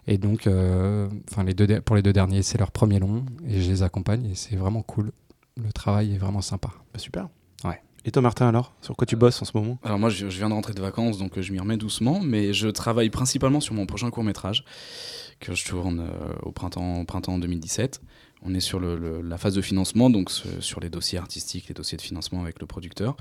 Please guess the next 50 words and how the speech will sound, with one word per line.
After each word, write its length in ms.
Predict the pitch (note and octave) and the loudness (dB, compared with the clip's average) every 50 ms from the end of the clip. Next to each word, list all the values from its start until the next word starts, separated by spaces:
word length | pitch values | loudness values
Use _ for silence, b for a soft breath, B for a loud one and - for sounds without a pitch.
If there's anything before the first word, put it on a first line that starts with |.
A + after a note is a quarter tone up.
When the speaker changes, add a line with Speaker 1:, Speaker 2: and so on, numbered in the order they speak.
| B B B B B B B B | B B B B B B B B
Speaker 3:
J'ai 200 | - F#2+ G2 - | -2 0 2 2
repris 480 | - - - - - - C3+ C3 B2+ A#2 | 2 0 -4 -4 0 4 4 6 6 4
aussi 360 | A2 - - - - A2 G#2+ | 2 0 0 -2 -2 -4 -4
deux 160 | F#2 G#2 A2+ | 0 0 0
commandes 300 | G#2 - G#2+ A2+ A#2 A2+ | 2 2 2 4 4 4
d'écriture 480 | G#2 G2+ - - G2 - - A2+ B2+ C3+ | 2 2 0 -2 -6 -4 -2 0 0 2
de 80 | A2+ | 2
long 100 | G2+ G2+ | 2 2
métrage, 440 | F#2+ F#2+ F2+ - - A#2 C#3+ D#3 C#3 A#2+ | 2 0 -2 -2 -4 -4 -4 -4 -6 -8
pour 140 | - - F#2 | -8 -8 -6
lesquelles 160 | F2+ G2+ G2+ | -4 -4 -4
je 60 | F#2+ | -4
ne 60 | F#2 | -4
serai 120 | - - F2+ | -6 -6 -4
pas 140 | F#2+ G2 | -4 -4
réalisateur, 680 | G2 G2 F#2+ F2+ F2+ F2 F2+ E2+ - G2 A2 C#3 D3+ D3 | -2 -2 -2 -4 -4 -6 -8 -6 -4 -2 -2 -2 -2 -4
mais, 480 | B2 G2+ F#2+ F2+ E2+ E2+ E2 E2+ F2 F2+ | -6 -6 -6 -8 -8 -8 -10 -10 -10 -10
euh, 320 | F2+ F2+ F2+ F2+ F2+ F#2 | -10 -10 -10 -10 -10 -10
que 60 | G2 | -10
j'ai 120 | F#2 F#2 F2+ | -12 -12 -10
commencé 380 | - F#2 F#2 F2+ - - - | -8 -8 -6 -4 -2 -2 -2
il 100 | G2 F#2 | -4 -4
y 80 | F2+ F2+ | -4 -4
a, 240 | F2+ F2 F2 F2 E2+ | -4 -4 -6 -6 -6
euh, 180 | E2 E2 D#2+ | -8 -8 -10
quelques 260 | - - - - - | -10 -10 -10 -8 -8
mois. 280 | - F2+ F#2 G#2 C3 D#3+ | -6 -4 -4 -4 -4 -4
Et 80 | C#3+ - | -6 -6
donc, 260 | E2+ F2 F#2 - - | -6 -8 -8 -8 -10
euh, 80 | - F#2 F#2 F#2 F#2+ B B B B B B B B B B B B B B | -10 -10 -10 -10 -12 B B B B B B B B B B B B B B
voilà, 220 | - F#2 F2 F2+ G#2 | 2 4 4 6 4
je, 340 | G#2 G2 F2 E2+ E2+ E2+ E2+ | 4 2 2 0 0 -2 -2
je, 240 | - F2 E2+ E2+ | -4 -4 -4 -6
je 80 | E2 - | -6 -8
travaille 260 | - - F2 F2 F2 | -8 -6 -6 -6 -6
principalement 460 | - - F#2 - - - F#2 F#2+ G2 | -6 -8 -10 -10 -6 -4 -2 0 2
là-dessus. 300 | G2 F#2+ F2+ - D#3 E3+ | 2 2 0 0 -2 -2
Puis 160 | E3+ - - F#2+ | -2 -4 -4 -4
évidemment, 280 | F2+ F#2 F#2 F#2 G2+ | -2 0 0 2 2
mes 200 | G#2 G2+ F#2 F2 | 2 2 0 -2
projets 340 | E2+ - - F#2+ F#2 F#2+ G2 | -4 -6 -4 -2 0 0 0
de 60 | F#2 | 0
long 60 | F#2 | -2
métrage 360 | F2 E2+ E2 - - F#2 F#2 F#2 | -4 -4 -6 -4 -4 -2 -2 -2
à 60 | E2+ | -4
côté 240 | - F2 - - F#2 | -6 -10 -8 -4 -4
en 100 | F#2+ F2+ | -4 -4
tant 140 | - F#2 | -6 -8
que 160 | F2+ - - E2+ | -10 -10 -12 -12
réalisateur 580 | E2+ F2 F2 F2 F2 - F2+ - G2+ G2+ - | -10 -10 -10 -8 -8 -8 -6 -4 -4 -6 -6